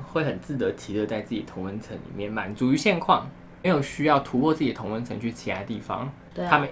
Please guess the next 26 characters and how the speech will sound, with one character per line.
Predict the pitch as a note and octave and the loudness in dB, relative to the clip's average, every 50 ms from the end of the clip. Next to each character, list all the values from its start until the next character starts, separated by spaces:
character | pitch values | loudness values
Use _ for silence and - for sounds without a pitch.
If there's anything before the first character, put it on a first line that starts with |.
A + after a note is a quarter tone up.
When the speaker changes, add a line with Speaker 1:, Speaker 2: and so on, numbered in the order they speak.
| - - | -2 2
Speaker 1:
终 | - F3 F3 F#3+ F#3 | 4 6 6 6 4
其 | F#3 - - A2 A#2 | 0 -2 -2 0 0
一 | A#2+ | 0
生 | A#2+ - A2+ A2 | -2 -2 -4 -2
都 | A2+ A2+ A#2 | -2 -2 -4
只 | A#2+ - - - | -4 -8 -12 -12
会 | G2 G2 | -12 -8
在 | - G#2+ F#2+ | -6 -6 -4
他 | G2+ G#2 G2+ | -4 -4 -4
们 | G2+ G2 | -6 -6
的 | |
同 | F2+ - F#2 F#2 | -8 -10 -10 -8
温 | F#2 G2+ | -8 -8
层 | A#2+ - - - | -8 -10 -10 -10
里 | A2 | -8
面 | G#2+ - | -8 -8
活 | - - G#2 - - | -4 -4 -4 -2 -2
着， | - - - - - - - - - - | -4 -6 -8 -10 -14 -18 -20 -20 -8 -4
这 | - C3 | -4 -2
是 | B2+ C3+ | 0 -2
你 | A#2+ - | -2 -2
的 | - - | -4 -6
假 | - - G#2 - | -8 -8 -10 -10
设， | - - - A#2 | -10 -10 -10 -8
对 | - A#2 - | -8 -8 -8
吧？ | - C3 | -8 -10